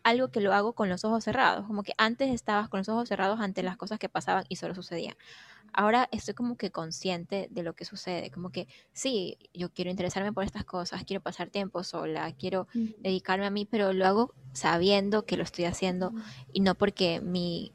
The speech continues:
Speaker 1: mi vida y mi cuerpo se deja llevar por esto. Entonces, como
Speaker 2: Exacto.
Speaker 1: que es una especie de, lo veo como un abrir los ojos, como mirar lo que es-, como lo que está pasando.
Speaker 2: Ujú.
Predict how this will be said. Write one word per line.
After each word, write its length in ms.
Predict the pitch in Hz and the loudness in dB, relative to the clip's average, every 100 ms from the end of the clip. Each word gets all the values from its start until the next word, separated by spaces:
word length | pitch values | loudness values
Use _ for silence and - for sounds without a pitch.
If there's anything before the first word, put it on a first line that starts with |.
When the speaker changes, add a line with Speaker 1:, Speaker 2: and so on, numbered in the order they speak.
| - | -6
Speaker 1:
mi 220 | 175 165 | -2 0
vida 480 | 175 180 175 175 175 | 2 4 4 4 2
y 60 | |
mi 120 | 170 165 | 0 0
cuerpo 380 | 180 170 - 180 | 4 4 2 0
se 100 | 170 | 0
deja 180 | 185 | 0
llevar 400 | 165 170 165 160 | 0 2 4 2
por 140 | - 156 | 0 -2
esto. 320 | 196 - - - - - - - | -2 -8 -12 -18 -18 -16 -18 -18
Entonces, 260 | - 190 226 | -6 0 2
como 160 | 208 202 | 2 2
Speaker 2:
Exacto. 80 | |
Speaker 1:
que 300 | 196 190 - - - | 2 0 0 -8 0
es 200 | 214 233 | 2 4
una 240 | 269 262 | 4 6
especie 480 | 240 220 220 240 220 | 6 2 2 4 4
de, 280 | 190 - - - _ _ - - - - | 4 2 -4 -18 _ _ -20 -20 -12 4
lo 160 | 202 | 6
veo 120 | 214 | 6
como 360 | 254 311 240 185 | 4 6 6 6
un 140 | 196 196 | 4 4
abrir 220 | 196 208 | 4 4
los 180 | 190 247 | 4 4
ojos, 260 | 220 185 | 4 0
como 300 | 185 175 170 - | -2 -2 -2 0
mirar 320 | 202 190 196 | 4 8 8
lo 80 | 220 | 6
que 100 | 220 | 2
es-, 120 | - _ _ _ - | -6 _ _ _ -10
como 200 | 208 175 | -4 -2
lo 100 | 170 | -2
que 80 | 196 | -2
está 200 | - - | -4 -2
pasando. 520 | 180 - 170 170 - - - - - - - | -2 -2 -2 -2 -10 -14 -20 -20 -18 -18 -8
Speaker 2:
Ujú. 260 | 220 220 | -6 -4